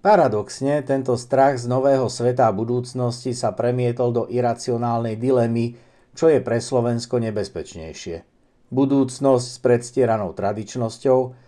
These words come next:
ktorá bude len reprízou minulosti, alebo strach z budúcnosti, ktorej otvorenosť síce ako veriaci obdivujeme pri čítaní biblického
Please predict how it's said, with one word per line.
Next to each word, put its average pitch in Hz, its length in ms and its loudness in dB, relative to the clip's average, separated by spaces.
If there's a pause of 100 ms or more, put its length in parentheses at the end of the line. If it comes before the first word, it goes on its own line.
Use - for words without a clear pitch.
(140)
ktorá 135 400 6
bude 127 160 2
len 117 240 6
reprízou 120 480 2
minulosti, 120 560 0
alebo 156 400 4
strach 139 400 4
z 123 80 -6
budúcnosti, 135 840 -4
ktorej 113 380 0
otvorenosť 131 760 0
síce 120 380 -6
ako 120 240 0
veriaci 117 480 -2
obdivujeme 113 640 -2
pri 95 240 -10
čítaní 117 560 -2
biblického 107 800 -6